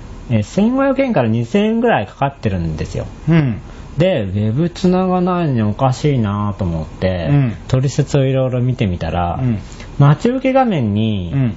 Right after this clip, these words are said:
Speaker 1: えー、天気予報とか、
Speaker 2: うんうんうん。
Speaker 1: あとはあの、ニュース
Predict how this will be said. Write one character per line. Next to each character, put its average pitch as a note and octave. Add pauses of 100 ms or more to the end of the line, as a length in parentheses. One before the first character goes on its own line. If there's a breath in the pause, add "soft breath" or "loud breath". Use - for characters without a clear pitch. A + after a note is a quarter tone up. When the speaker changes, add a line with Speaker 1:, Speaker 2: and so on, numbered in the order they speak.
(160)
Speaker 1:
え G#2+
ー、 G2+
天 G3+
気 A#3
予 A#3+
報 C3
と E3+
か、 G2
Speaker 2:
う G3
ん -
う -
ん D3
う B2
ん。 -
Speaker 1:
あ G#3+
と D3
は G#2+
あ G2
の、 F#2+
ニ C#3
ュ A3+
ー G#3
ス -